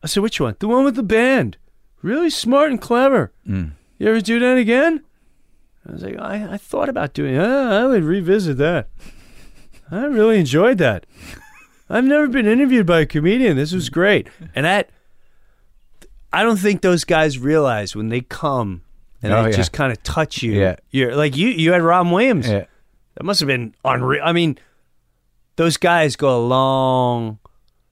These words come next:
Speaker 1: long way in your life. So I gotta say, those, that two thousand eight, I kinda changed my life, and this is the direction I was going, and I still am.
Speaker 2: It was great talking to you, man.
Speaker 1: Thanks for having me.
Speaker 2: It's great.
Speaker 1: I love where you're at. I, I love watching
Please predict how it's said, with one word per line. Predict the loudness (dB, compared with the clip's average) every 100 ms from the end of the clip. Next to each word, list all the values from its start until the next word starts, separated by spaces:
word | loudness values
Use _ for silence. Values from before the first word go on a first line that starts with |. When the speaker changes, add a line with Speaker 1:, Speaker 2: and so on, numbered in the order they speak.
| _ -8
Speaker 1:
long | -2 0 0 -2
way | -2
in | 0
your | -2
life. | 0 -2 -4
So | -4 -2 -2
I | -2
gotta | -2 -2 -2
say, | -2 -2 0
those, | -2 -4 -6 _
that | -4 -4 -6 -12
two | -10
thousand | -4 0 0 0 -2
eight, | -2
I | -2
kinda | -4 -8 -8
changed | -8 -8 -8
my | -6
life, | -6 -6 -10
and | -14
this | -14
is | -14
the | -10
direction | -8 -8 -10 -10
I |
was | -10
going, | -10 -14 -16 -20 _ -20 -10
and | -8
I |
still | -6 -2 -2
am. | -2 -6 -12 -20 -10
Speaker 2:
It | -2
was | -2
great | 2 0
talking | 2 2 2 2
to |
you, | 2
man. | 2 2
Speaker 1:
Thanks | 2 0
for | -2
having | 0 0 0 -2
me. | -6 -8
Speaker 2:
It's | -10
great. | -4 -2 -2 -4 -4
Speaker 1:
I | -2 2 4 4 2 -6 -20 _ _ -20 -20 -20 -20 -20 -16
love | -4 0 2 2 2
where | 0
you're | -2 -4
at. | -6 -8 -4
I, | -2 -2 -4 -4
I | 0 2
love | 4 4 4 2 0 -6 _ _ _ _
watching | -2 2 2 0 -4 -6